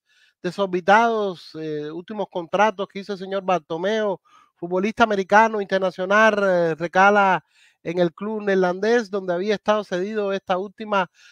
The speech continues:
temporada. Recordar que ese Dest llegó por allá por el dos mil veinte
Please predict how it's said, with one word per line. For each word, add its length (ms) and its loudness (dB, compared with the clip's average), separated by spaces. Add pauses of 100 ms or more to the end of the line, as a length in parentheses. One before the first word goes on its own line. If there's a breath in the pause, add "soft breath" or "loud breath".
(200 soft breath)
temporada. 880 4
Recordar 400 -6
que 80 -10
ese 160 -6
Dest 460 -6
llegó 240 -4
por 120 -6
allá 140 0
por 160 -8
el 80 -12
dos 100 -10
mil 220 -8
veinte 640 0